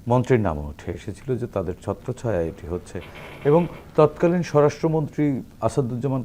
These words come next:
কামালের ছেলের নামও উঠে এসেছিল। আপনি একটু বলেন তো, আসলে স্বরাষ্ট্রমন্ত্রীর ছেলের নাম যদি ইয়াবা ব্যবসায়ীর তালিকায় উঠে আসে, যে তালিকা স্বরাষ্ট্র মন্ত্রণালয় প্রকাশ করে, চেষ্টা তো সর্বোচ্চ হয়েছে যে নামটা যাতে বাদ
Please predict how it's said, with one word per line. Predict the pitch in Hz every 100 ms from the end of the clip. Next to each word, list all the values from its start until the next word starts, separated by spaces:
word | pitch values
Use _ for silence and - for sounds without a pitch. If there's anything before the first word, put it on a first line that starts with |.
| -
কামালের | 107 117 117 120 101 - - - - -
ছেলের | 170 175 160
নামও | 117 85 82
উঠে | - 90
এসেছিল। | 82 - 82 - 85 90 - - - - - 131
আপনি | 127 139
একটু | - 92
বলেন | 87 80 95
তো, | 95
আসলে | 101 - 123 - - -
স্বরাষ্ট্রমন্ত্রীর | - 160 165 - 170 160 - 147 -
ছেলের | 143 143
নাম | 135 131
যদি | 123 117 -
ইয়াবা | 123 120 123
ব্যবসায়ীর | 110 107 113 113 113 -
তালিকায় | 107 110 113 117 107
উঠে | 110 107 110
আসে, | 95 - 76 - - - - 101
যে | 139
তালিকা | 143 143 135 131
স্বরাষ্ট্র | 117 117 - 139
মন্ত্রণালয় | 107 110 110 127 123 117 110 -
প্রকাশ | 98 107 -
করে, | 92 73 73 - -
চেষ্টা | 151 - 160
তো | 160
সর্বোচ্চ | 156 139 165 -
হয়েছে | 160 131 123 113 98
যে | 104
নামটা | 104 98 107
যাতে | 107 104
বাদ | 85 104